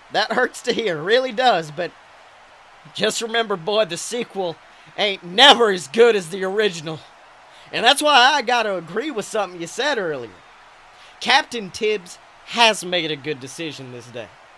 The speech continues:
And it wasn't letting you come out and run your mouth over and over again. No, no, no. He's given me an opportunity. He's given me an opportunity to beat your ass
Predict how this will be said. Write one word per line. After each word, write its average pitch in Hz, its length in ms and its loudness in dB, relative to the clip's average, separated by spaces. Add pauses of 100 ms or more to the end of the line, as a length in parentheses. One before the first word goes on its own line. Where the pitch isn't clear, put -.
(320)
And 254 120 0
it 294 80 0
wasn't 311 260 2
letting 269 240 -2
you 254 140 -4
come 226 240 -4
out 220 180 -2
and 175 140 -10
run 220 240 -2
your 190 140 -8
mouth 214 360 -2
over 180 320 -4
and 170 140 -8
over 160 340 -4
again. 143 320 -8
No, 233 100 -2
no, 240 120 -4
no. 190 160 -4 (240)
He's 339 260 2
given 196 420 -2
me 262 360 -2 (340)
an 214 140 0
opportunity. 165 800 -2 (680)
He's 262 240 -2
given 226 340 -6
me 320 180 -4
an 277 80 -6
opportunity 202 720 -6 (200)
to 214 120 0
beat 233 480 2
your 214 240 0
ass 185 380 0